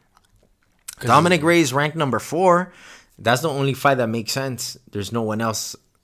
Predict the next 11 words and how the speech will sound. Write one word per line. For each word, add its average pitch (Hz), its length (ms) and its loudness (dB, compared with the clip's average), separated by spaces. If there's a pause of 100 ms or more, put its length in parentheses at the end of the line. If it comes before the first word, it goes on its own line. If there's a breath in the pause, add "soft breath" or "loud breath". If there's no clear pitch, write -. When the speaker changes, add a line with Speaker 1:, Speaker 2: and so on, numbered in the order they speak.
(500)
Speaker 2:
next 113 260 -6
in 101 100 -4
line. 113 260 -2
Anthony 107 360 -4
Smith 120 400 -4
is 110 160 -6
there. 120 180 -2
Diego 98 280 -6
Santos, 110 520 -6
D 95 200 -8
C. 120 420 -6